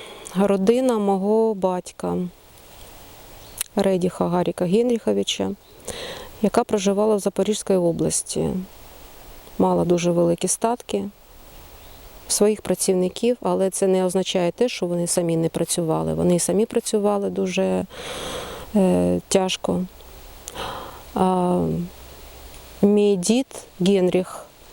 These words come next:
він згадував, Генріх Фрідріхович, він згадував, а, що коли таку ці-, е, цікаву історію, коли прийшли будьонни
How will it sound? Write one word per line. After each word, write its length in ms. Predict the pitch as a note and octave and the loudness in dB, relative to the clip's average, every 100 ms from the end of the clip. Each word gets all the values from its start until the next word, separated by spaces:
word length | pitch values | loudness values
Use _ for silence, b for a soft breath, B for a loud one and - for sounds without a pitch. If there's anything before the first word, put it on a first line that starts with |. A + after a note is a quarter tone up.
| - - | -14 0
він 280 | F#3+ G#3 G#3 | 4 4 4
згадував, 640 | F#3 G#3 G#3 G3+ G3 G3+ - - - - - - - - | 2 0 2 2 2 0 -4 -20 -20 -20 -20 -20 -20 2
Генріх 340 | F#3 F3+ F3+ | 4 4 2
Фрідріхович, 840 | - C4+ C4 A3+ F#3+ F#3 - - - - - B B B - | 2 2 2 2 0 0 -2 -8 -12 -20 -20 B B B 0
він 240 | F#3+ G#3 | 4 4
згадував, 600 | F#3+ G3+ G#3+ G#3+ G3+ G3+ G3 - G3+ | 4 0 2 4 4 2 -2 -10 -2
а, 420 | G3 F#3+ F#3+ F#3+ | 0 2 0 -2
що 200 | F3+ - | -4 -4
коли 500 | G3+ G3 G3 G3+ G3 F#3+ _ - - - - B B B B B - - A#3 F3 | 0 2 4 4 0 -6 _ -20 -20 -20 -20 B B B B B -16 -10 -2 0
таку 240 | - G3 | 2 2
ці-, 180 | - - | 2 2
е, 300 | F#3+ A2+ - G1+ - - - | 2 2 -2 -2 -4 -6 -4
цікаву 400 | - G#3 - G3 | -2 0 2 2
історію, 760 | G3+ - B3+ C4 A#3 F#3+ F3+ F#3 F3+ - - - - - | 2 0 0 2 2 2 2 -2 -10 -20 -20 -20 -18 0
коли 240 | G#3 G#3 | 4 4
прийшли 500 | G#3 G#3 - G#3 G3+ | 2 0 2 4 4
будьонни 760 | F3+ F#3+ G3 C4 C#4+ G#3 F3 | 4 2 4 2 2 0 0